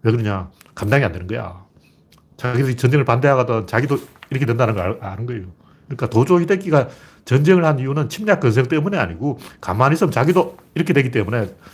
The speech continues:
살려고 전쟁을 한 거예요. 히로히토는 왜 전쟁을 했냐? 자기 목이 달아날 것 같으니까, 쿠데타를 하려고 하니까 전쟁을 한 거예요. 그러니까 그 당시 상황은 일본 내각이 일본 군부를 통제할 수 없는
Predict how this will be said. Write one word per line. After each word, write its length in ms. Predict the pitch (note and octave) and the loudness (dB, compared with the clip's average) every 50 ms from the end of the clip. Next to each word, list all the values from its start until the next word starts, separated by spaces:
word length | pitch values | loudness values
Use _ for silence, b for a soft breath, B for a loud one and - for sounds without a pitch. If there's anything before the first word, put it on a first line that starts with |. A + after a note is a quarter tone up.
| B B B | B B B
살려고 480 | - - - F3 G#3 G3+ G#3+ G#3 F#3+ C3+ | -12 0 2 4 4 4 4 2 2 2
전쟁을 260 | A2 G2 G2+ F2+ D#2+ | 2 0 -2 -6 -6
한 80 | D#2 D#2 | -10 -14
거예요. 120 | D#2 D2+ - _ _ b b b b b - | -16 -20 -20 _ _ b b b b b -8
히로히토는 480 | A#2+ - F#3 G3+ A3+ A3+ A3+ G3+ D#3+ C3 | -6 2 4 4 4 4 0 0 2 4
왜 80 | C#3 B2 | 4 4
전쟁을 300 | C#3 C3+ C#3 D3+ C3+ B2+ | 4 4 2 2 0 0
했냐? 280 | A#2 G#2+ G#2+ F#2+ - - - - _ _ _ _ _ _ _ _ _ _ _ B B B B B B B B B B B _ _ | -2 -2 -2 -4 -4 -8 -18 -20 _ _ _ _ _ _ _ _ _ _ _ B B B B B B B B B B B _ _
자기 200 | - C3 C#3 D#3 | -2 0 2 4
목이 220 | D3 E3+ F#3+ E3+ | 4 4 4 4
달아날 420 | D3 D3+ D3 E3+ D#3 D#3+ D#3 D#3 D3+ | 4 2 2 4 4 4 2 2 2
것 100 | E3 D3+ | 2 2
같으니까, 580 | D#3 - - D3+ D3 D3 - D3+ - - - | 2 2 0 -2 -6 -2 -2 -2 -2 -4 -10
쿠데타를 380 | - - - F#3+ F#3 F#3+ D3+ D3 | -16 -2 -2 -2 -2 0 -2 0
하려고 240 | C#3+ D3 D3 C3+ C#3+ | 0 0 0 0 0
하니까 220 | C#3 C#3+ D3 D3 | -2 -2 -2 -4
전쟁을 300 | - - G#2+ G#2+ A2+ G2+ | -4 -2 -2 -2 -2 -2
한 100 | F#2+ F2 | -4 -6
거예요. 160 | F2+ D#2+ D#2 E2 _ _ _ _ _ _ _ _ _ _ _ _ _ _ _ _ - _ _ _ _ _ _ _ _ _ _ _ _ - - _ _ - - _ _ | -8 -12 -14 -16 _ _ _ _ _ _ _ _ _ _ _ _ _ _ _ _ -20 _ _ _ _ _ _ _ _ _ _ _ _ -20 -20 _ _ -20 -20 _ _
그러니까 320 | - B2 A#2 - G2 F2+ B B B B B - | -4 -4 -2 -2 -6 -6 B B B B B -12
그 280 | - B2+ C#3+ D3 D3+ | -2 2 4 4 6
당시 340 | D3+ C3 B2 C#3 C#3+ F#3+ F3+ | 6 4 2 2 0 -2 -2
상황은 560 | F#3 F#3 E3 D#3 E3 F3 F3+ F#3+ G3 F#3+ F#3+ - - _ _ _ _ _ _ _ | 0 0 0 0 2 0 0 0 -2 -4 -8 -12 -18 _ _ _ _ _ _ _
일본 720 | - F3 F#3 F#3 E3 F#3 F#3+ F#3+ F#3+ F#3+ F#3+ F#3+ F#3 F#3 - - - _ _ _ _ _ - | -2 0 0 0 2 2 2 4 4 2 0 0 -2 -6 -8 -14 -20 _ _ _ _ _ -4
내각이 580 | A2 A#2 C#3+ D#3+ F3+ F3 D#3+ C#3+ A2 F#2 F2 - _ _ _ - | 2 4 6 6 6 4 4 0 -2 -4 -8 -12 _ _ _ -8
일본 400 | D3+ D#3 E3+ D#3 F3+ E3+ D#3+ D3+ | -6 -4 0 0 0 0 0 -4
군부를 500 | - E3+ G#3 G3+ E3 F3+ F3 E3 C#3+ - | -6 -6 -6 -4 -2 0 2 2 2 0
통제할 400 | - - E3+ E3+ E3 F3+ F#3 E3+ | 0 -2 -2 2 4 4 4 4
수 120 | F3 C#3+ | 2 -2
없는 340 | C3+ C#3+ D3+ D#3+ C#3 G2+ - | -2 -2 -2 -4 -4 -6 -10